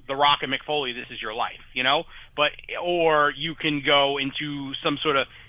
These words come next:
deep, dark story, you know, with The Undertaker. It's about making people believe in the personalities and the characters. And last night, you know, Becky Lynch, people have believed in her for a while. And,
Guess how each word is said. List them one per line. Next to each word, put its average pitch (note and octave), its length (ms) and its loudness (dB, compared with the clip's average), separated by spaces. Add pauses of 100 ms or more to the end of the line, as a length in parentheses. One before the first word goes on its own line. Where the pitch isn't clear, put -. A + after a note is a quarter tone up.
(220)
deep, E3 220 -2 (120)
dark C#3 300 4 (140)
story, B2 600 -2
you C3 120 0
know, A#2+ 120 0
with B2 140 -6
The C#3+ 100 -4
Undertaker. C3 640 -2
It's A2 160 -8
about D3+ 260 4 (320)
making G#3 400 0
people G#3 300 -4
believe D#3+ 720 -2
in D3 300 0
the C3+ 80 -6
personalities C#3+ 720 0
and B2 80 -6
the A2+ 40 -6
characters. F3 520 -2
And B2 120 -6
last F#3 300 -2
night, E3+ 360 0 (360)
you D3+ 80 0
know, D3 100 4
Becky G#3 360 2
Lynch, F#3+ 280 0
people E3 240 -4
have D3 140 2
believed C3 340 -6
in A#2+ 80 -4
her A#2+ 140 -4
for A#2 160 -6
a A2 40 -6
while. G2 480 -6
And, A#2 300 2